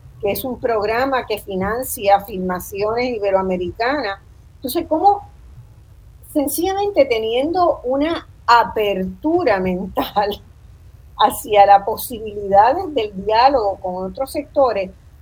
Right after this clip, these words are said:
se enriqueció muchísimo, muchísimo, eh, sectores culturales del, del país, ¿verdad? Eh, sectores, el mismo Departamento de Educación empezó a participar en las Olimpiadas Mundi-,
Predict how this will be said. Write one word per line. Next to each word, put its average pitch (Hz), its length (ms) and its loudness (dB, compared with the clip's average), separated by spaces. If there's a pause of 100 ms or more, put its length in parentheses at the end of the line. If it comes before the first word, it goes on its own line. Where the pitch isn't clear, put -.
se 254 80 0
enriqueció 226 640 -2
muchísimo, 311 920 -4 (460)
muchísimo, 214 920 -4 (520)
eh, 185 640 0 (120)
sectores 220 600 -2
culturales 220 840 0
del, 175 220 -4 (120)
del 175 300 -2
país, 185 400 -2
¿verdad? 170 420 -4 (600)
Eh, 175 300 -2
sectores, 220 760 0
el 185 320 -2 (180)
mismo 226 680 6 (200)
Departamento 202 800 2
de 226 100 2
Educación 208 720 0 (440)
empezó 196 440 2
a - 60 6
participar 254 640 0
en 262 120 -2
las 254 120 6
Olimpiadas 233 760 4
Mundi-, 233 380 -2